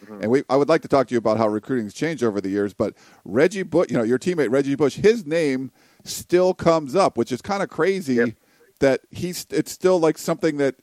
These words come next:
Speaker 2: you know, athletes like to come to U S C 'cause they've seen Reggie Bush play, and I, they were probably ten years old or something, or, or younger when they saw him play.
Speaker 1: Yeah, he, he's the, and, and we talked about that. He's the one player that, that, that changed, changed recruiting for U S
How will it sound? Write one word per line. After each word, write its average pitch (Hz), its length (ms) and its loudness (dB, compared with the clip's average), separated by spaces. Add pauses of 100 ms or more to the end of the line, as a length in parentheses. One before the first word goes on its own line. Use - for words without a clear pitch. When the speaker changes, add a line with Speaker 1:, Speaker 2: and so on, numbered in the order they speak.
(140)
Speaker 2:
you 120 80 -2
know, 113 300 2
athletes 139 460 -2
like 135 140 0
to 131 80 -8
come 131 200 -2
to 123 60 -4
U 127 120 4
S 123 80 -2
C 147 140 -2
'cause 117 120 -6
they've 113 160 -2
seen 127 220 -8
Reggie 120 200 0
Bush 147 260 0
play, 107 220 0
and 110 180 -6
I, 127 140 -4 (180)
they 147 100 0
were 143 100 2
probably 151 280 0
ten 160 220 -6
years 151 200 -4
old 165 220 2
or 113 80 0
something, 113 320 -4
or, 107 140 0
or 113 240 0
younger 123 420 -2
when 92 160 -2
they 90 140 -6
saw 90 240 -6
him 73 40 -14
play. 80 220 -8 (480)
Speaker 1:
Yeah, 147 400 4
he, 160 360 -4
he's 170 280 -4
the, 135 260 6
and, 127 200 2
and 123 80 0
we 123 80 -4
talked 131 320 -2
about 113 160 -2
that. - 180 -4
He's 139 240 -8
the 120 100 4
one 117 360 0
player 107 580 2 (1000)
that, 117 200 0
that, 107 160 0 (180)
that 110 140 -2 (160)
changed, 123 360 -4 (400)
changed 120 280 -4
recruiting 101 500 -4
for - 100 -10
U 98 200 0
S 87 60 0